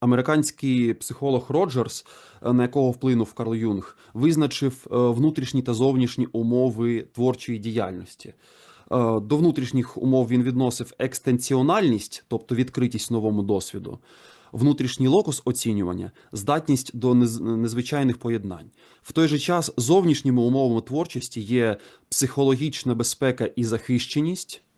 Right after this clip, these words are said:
визнання безумовної цінності індивіда, створення обстановки, в якій відсутні зовнішні оцінювання, та психологічна свобода самовираження.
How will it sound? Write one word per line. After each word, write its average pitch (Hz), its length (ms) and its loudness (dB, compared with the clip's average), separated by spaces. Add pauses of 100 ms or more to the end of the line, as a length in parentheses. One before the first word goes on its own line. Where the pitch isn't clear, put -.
(240)
визнання 135 440 4
безумовної 123 720 2
цінності 123 720 -4
індивіда, 110 640 -2 (200)
створення 117 520 0
обстановки, 120 680 -2
в 107 60 -8
якій 117 260 -4
відсутні 120 500 -2
зовнішні 110 500 -2
оцінювання, 98 640 -8 (1300)
та 127 240 -4 (280)
психологічна 139 680 -2
свобода 110 380 -4
самовираження. 107 760 -8